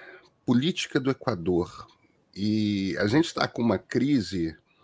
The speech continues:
que, até por envolver narcotráfico, é óbvio que vai ter consequências pro Brasil.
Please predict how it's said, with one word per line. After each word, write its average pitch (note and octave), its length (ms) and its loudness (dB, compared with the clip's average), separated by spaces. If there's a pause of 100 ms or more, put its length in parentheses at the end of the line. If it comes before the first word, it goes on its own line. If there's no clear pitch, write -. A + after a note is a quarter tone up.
(320)
que, - 100 2
até D3+ 200 8
por D3+ 180 6
envolver A2+ 500 6
narcotráfico, G#2 1200 0 (400)
é B2 200 -2 (120)
óbvio F2+ 320 4
que - 140 -8
vai F2 140 -2
ter - 100 -12
consequências - 720 -8
pro D#2 140 -10
Brasil. D2 420 -6